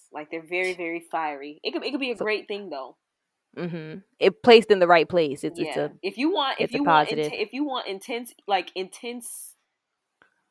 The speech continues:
Speaker 1: if you want that passion and you want, like, just to be intertwined, to get wrapped up, like, Aries, that's your go-to.
Speaker 2: Nice.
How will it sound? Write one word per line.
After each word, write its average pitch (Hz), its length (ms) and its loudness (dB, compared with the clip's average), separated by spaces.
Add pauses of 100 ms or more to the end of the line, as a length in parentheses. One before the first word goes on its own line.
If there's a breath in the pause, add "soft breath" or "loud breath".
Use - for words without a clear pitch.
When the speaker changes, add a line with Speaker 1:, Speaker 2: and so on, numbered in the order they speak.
(200)
Speaker 1:
if 208 180 -6
you 302 160 2
want 247 360 2
that 196 240 4
passion 190 600 -4
and 170 220 -10
you 202 100 -12
want, 175 420 -6
like, 147 320 -2 (880)
just 170 520 -8 (500)
to 196 60 -18
be 202 180 -12
intertwined, 180 1080 -4
to 190 80 -14
get 170 180 -6
wrapped 185 400 0
up, 185 260 0
like, 156 260 -6
Aries, 165 340 -6
that's 165 200 -8
your 151 100 -12
go-to. - 420 -18 (800)
Speaker 2:
Nice. - 520 -18